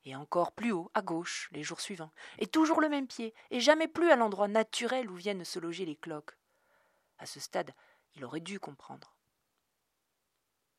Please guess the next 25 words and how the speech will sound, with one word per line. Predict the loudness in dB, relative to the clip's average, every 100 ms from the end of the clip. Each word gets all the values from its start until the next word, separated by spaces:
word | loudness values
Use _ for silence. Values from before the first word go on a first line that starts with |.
| _ -18
Mais | -14
il | -12
ne | -14
voulait | -16 -18 -20
pas. | -20 _ _ _ _ _ _ _ _ _ _ _
C'est | -8
sa | 0 2
mère | 4 4 2
qui | -6 -12
a |
compris, | -14 -16 -18 -20 _ -18 -18 -8
le | -2
jour | 0 0 0
où | -2 -4
une | -8 -6
feuille | -4 -4 -4 -10 -18 -16 -6
pointa | -2 -2 -2 -2
une | -2 -6
foliole | -6 -6 -4 -4 0 6
hors | 6 6
d'atteinte | -2 -4 -8 -6
de | -8
toute | -8 -12 -8
chaussette, | -6 -6 -10 -12 -14 -16 -4
même | 2 2 2